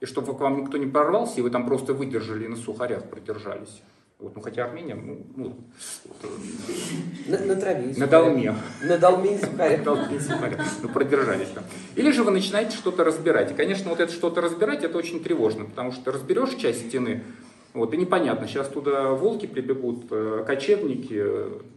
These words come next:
Speaker 1: не знаю, распущенные женщины, распущенные мужчины. Начнется Содом и Гоморра, вот, и вообще разграбление,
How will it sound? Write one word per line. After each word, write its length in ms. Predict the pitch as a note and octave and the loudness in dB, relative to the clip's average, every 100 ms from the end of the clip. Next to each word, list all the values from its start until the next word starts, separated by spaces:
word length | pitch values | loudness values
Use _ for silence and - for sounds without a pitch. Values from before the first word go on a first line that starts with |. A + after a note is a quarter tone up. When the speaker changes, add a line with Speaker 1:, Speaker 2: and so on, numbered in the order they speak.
| - | -20
Speaker 1:
не 60 | - | -12
знаю, 640 | A#2+ G#2+ G#2+ G#2+ G2+ G#2 | -8 -6 -6 -8 -8 -4
распущенные 580 | A#2 B2+ D3+ - C3+ C3+ | -2 -2 -6 -4 -4 -2
женщины, 560 | D#3 F3 - - A2+ | -4 -6 -8 -8 -4
распущенные 540 | G#2+ A2 B2+ B2 A#2+ A#2 | -4 -4 -8 -10 -8 -6
мужчины. 500 | A#2+ A#2+ C#3+ D#3 B2 A2 - - - - | -6 -8 -10 -10 -10 -10 -12 -14 -8 -6
Начнется 380 | A#2+ C#3 C#3 | -2 -2 -2
Содом 420 | - E3 D#3 D#3+ D3+ | 2 6 6 6 4
и 60 | |
Гоморра, 480 | D3 D3 D#3+ E3+ - C3+ C3+ C#3 D3 | 4 2 2 0 0 -2 -4 -2 -2
вот, 260 | C#3 A#2+ A#2+ - | 2 2 0 -4
и 420 | A2+ A2 G#2 G2+ - - - | -4 -2 -4 -8 -10 -14 4
вообще 260 | - - A2 | 4 4 2
разграбление, 1000 | B2 - D3 D3 D#3 D#3 C3+ A2 G2+ | 4 6 8 8 6 6 4 -2 -4